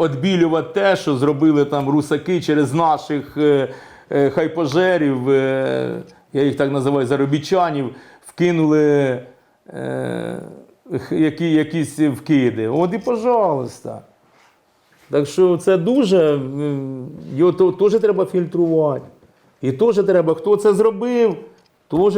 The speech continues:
треба вводити кримінальну відповідальність. Кругом должен бути порядок. От просто якщо ми зробимо цей порядок, жити буде просто легко.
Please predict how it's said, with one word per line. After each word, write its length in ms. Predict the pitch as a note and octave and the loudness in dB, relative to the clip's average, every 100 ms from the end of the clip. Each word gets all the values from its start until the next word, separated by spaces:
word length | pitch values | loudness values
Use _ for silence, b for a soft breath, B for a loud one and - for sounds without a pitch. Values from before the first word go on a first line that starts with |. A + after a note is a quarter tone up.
| G3 | 4
треба 260 | F#3+ E3+ E3+ | 4 2 2
вводити 380 | D#3+ D#3 D3 | 2 2 2
кримінальну 420 | D3+ C#3+ C#3+ C#3+ C#3 | -2 -2 0 0 -2
відповідальність. 460 | C3 C#3+ B2+ A2+ | 0 0 0 0
Кругом 360 | E3 F3 B3 A3+ | 0 0 -2 -2
должен 260 | A3+ G#3 | -4 -2
бути 180 | G3 A3+ | -4 -4
порядок. 540 | G#3+ F#3 E3+ B2 A2 B2 | -2 -2 0 -2 -4 -6
От 140 | E3 | -6
просто 220 | A#3+ A3+ | -6 -4
якщо 200 | G#3+ A#3 | -4 -2
ми 80 | A3+ | -2
зробимо 300 | G#3 A3+ D4 | -2 -2 0
цей 160 | G#3+ G#3 | 0 0
порядок, 540 | A#3+ C#4 F4 A#3+ D3 - B B B - | 0 0 -2 -2 -4 -6 B B B -14
жити 360 | C3+ E3+ B3+ | -8 -2 -2
буде 220 | F#3 F3 F3+ | 0 0 0
просто 380 | G3 G3+ G3 | 0 -2 0
легко. 560 | F3 D#3 A2 G#2 - | 2 2 0 -4 -14